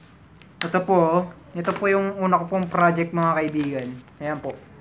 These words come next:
Nakikita nyo po ba? Yan po yung una kong project. Um, ito po yung, ano, um,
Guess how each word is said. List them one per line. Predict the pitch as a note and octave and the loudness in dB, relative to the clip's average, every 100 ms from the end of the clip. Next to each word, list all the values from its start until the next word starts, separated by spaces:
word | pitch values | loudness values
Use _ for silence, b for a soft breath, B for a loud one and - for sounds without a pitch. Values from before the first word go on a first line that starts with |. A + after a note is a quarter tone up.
| - - - - - - - | -20 -20 -20 -20 -20 -20 -8
Nakikita | D#3 E3 E3+ F3 | -4 -2 0 2
nyo | F3 | 2
po | E3+ | 0
ba? | D3+ C#3+ C#3 - - - - - - - - - - - - - | 0 -2 -4 -12 -20 -20 -20 -20 -20 -20 -20 -20 -20 -20 -20 -6
Yan | E3+ F3 | -2 4
po | G3 | 4
yung | G3+ | 6
una | G3 F#3+ | 4 4
kong | F#3 | 2
project. | F3 E3+ E3 D#3+ D#3+ | 2 2 2 -2 -4
Um, | D3+ D3 C#3+ C#3+ D#3 | -2 2 2 0 -2
ito | F3 G3 | -4 -2
po | G#3 | 2
yung, | G#3 | 2
ano, | G3 F3 | 4 4
um, | F3+ F#3 E3 E3 | 4 4 4 4